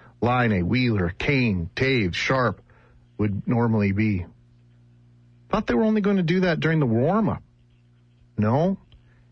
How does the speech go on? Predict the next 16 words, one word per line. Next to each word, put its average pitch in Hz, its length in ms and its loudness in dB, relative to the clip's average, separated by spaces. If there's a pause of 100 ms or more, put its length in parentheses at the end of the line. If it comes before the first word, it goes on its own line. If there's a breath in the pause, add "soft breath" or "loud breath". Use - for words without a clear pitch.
it 123 120 -2
was 120 160 -2
apparent 151 520 0
that 135 120 -2
they 131 120 0
were 120 100 0
going 123 300 0
to 175 100 -2
play 165 240 0
the 160 100 -2
game 127 380 0
in 107 100 2
the 104 80 0
same 127 360 -2
jerseys 113 420 0
both 123 440 -2